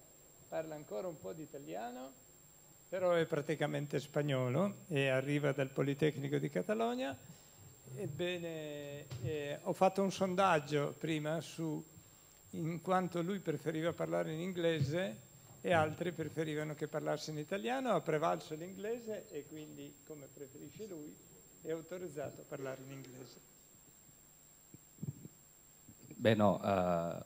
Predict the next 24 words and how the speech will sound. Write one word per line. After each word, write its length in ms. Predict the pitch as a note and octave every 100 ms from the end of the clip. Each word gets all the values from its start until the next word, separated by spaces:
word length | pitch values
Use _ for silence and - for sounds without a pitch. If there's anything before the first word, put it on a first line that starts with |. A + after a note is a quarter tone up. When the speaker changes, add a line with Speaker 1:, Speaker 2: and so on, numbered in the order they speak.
| -
Speaker 2:
po-, 180 | A#2 -
posso 260 | B2 A#2+
provarci, 520 | A#2+ A2 F2+ D#2 - F2
eh, 180 | A#2
non 160 | A#2 F#2
c'è 100 | -
problema. 580 | - G2 F#2 G2+ G#2+ A2
L'unico, 600 | - G#2 A2 A#2 A2 - -
dovete 420 | - G#2 G#2 A#2
scusare 360 | - A2 A2
il 40 | G#2+
mio 160 | G#2+
italiano 480 | G2+ G2 G#2 A2+ A2+
perché 460 | G#2 - - F2+ F2+
tanto 220 | G#2+ G2+
ho 40 | G2+
dimenticato, 480 | F#2+ F#2 F#2+ G#2
fa 120 | F#2 F#2
venti 300 | G2+ G2 G2+
anni 200 | G2 G2+
che 100 | F#2+
vivo 200 | G2 F#2+
in 180 | G2
Spagna, 480 | F2 - F#2+ G2+ F#2+